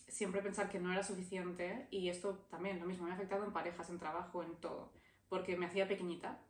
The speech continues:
y me callaba y me, me escondía. Entonces, em,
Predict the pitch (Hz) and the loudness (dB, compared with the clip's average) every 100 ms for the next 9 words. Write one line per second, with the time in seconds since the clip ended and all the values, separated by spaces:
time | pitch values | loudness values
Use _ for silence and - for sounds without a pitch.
0 | _ _ - 185 170 160 156 185 233 254 | _ _ -4 -2 0 0 2 6 8 8
1 | 277 202 185 175 170 180 - 180 170 151 | 8 6 2 0 0 -2 -2 -2 -2 -2
2 | 147 - - - - - 185 185 190 196 | -6 -8 -20 -20 -12 -4 0 4 6 4
3 | - - 185 170 165 156 - - | 2 -4 0 0 -2 -6 -8 -8